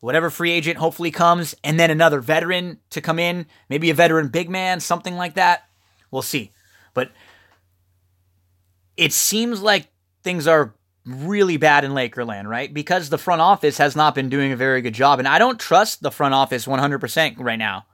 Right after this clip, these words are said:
But I do trust LeBron, and I do like these young guys. I think this is a good enough roster to where one more piece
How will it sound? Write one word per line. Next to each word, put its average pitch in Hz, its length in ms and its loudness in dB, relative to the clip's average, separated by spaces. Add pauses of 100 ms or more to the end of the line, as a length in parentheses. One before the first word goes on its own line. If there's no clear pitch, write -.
(440)
But 156 220 6
I 151 100 6
do 185 460 -4
trust 185 460 -2
LeBron, 143 460 0
and 147 140 -2
I 139 80 0
do 165 420 -4
like 156 320 2
these 127 200 -6
young 151 200 -2
guys. 107 340 -4
I 147 80 2
think 196 260 -6
this 208 160 -2
is 202 120 -6
a 160 60 -4
good 156 220 -2
enough 180 240 -2
roster 139 560 0 (360)
to 160 100 -2
where 151 460 6 (600)
one 156 420 2
more 208 220 2
piece 190 600 -10